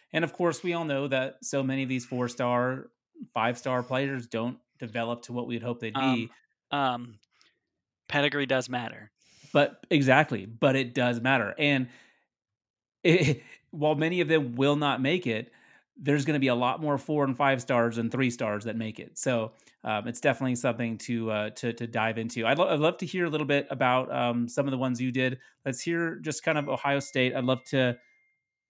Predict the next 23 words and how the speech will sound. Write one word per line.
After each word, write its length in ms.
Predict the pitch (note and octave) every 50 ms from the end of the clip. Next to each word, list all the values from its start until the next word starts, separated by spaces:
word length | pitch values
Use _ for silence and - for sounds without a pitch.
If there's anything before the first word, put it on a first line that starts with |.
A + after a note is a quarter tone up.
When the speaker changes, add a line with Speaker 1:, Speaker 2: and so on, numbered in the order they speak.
| _ _ -
Speaker 1:
listen 600 | D3+ C#3+ D3 C#3+ - - E3 D3+ D3 D3 D3 D3
in. 360 | D3 D3 D3+ C#3+ C#3+ C#3+ C#3+
I 100 | C3+ C3+
mean, 160 | D3 D#3+ D#3+ D3+
I, 140 | D3+ D#3
I 180 | D3+ C#3+ D3 D3
already 240 | C#3+ D3 C#3+ C#3+ C3+
heard 200 | A#2+ C#3+ C#3 C3+
a 40 | B2
little 160 | C3 C3+ C3
bit 200 | B2 C3+ C3+ - -
on 260 | B2 B2+ B2 B2 B2
the 80 | A#2+ A#2+
podcast 560 | - C3 A#2+ A#2+ A#2+ - B2+ B2 A#2+ A#2+ -
with 220 | B2 A#2 A2+ - -
Travis, 400 | - E3+ D#3 D3+ D3+ D3+ C#3+ - -
but 80 | C3+
I'd 160 | C3+ C3 B2
love 100 | D3 C#3+
to 100 | - C#3+
hear 120 | B2 C#3+ C#3+
you 200 | C3+ C3 C3 A#2+
just 320 | B2 B2+ A#2 A#2+ - -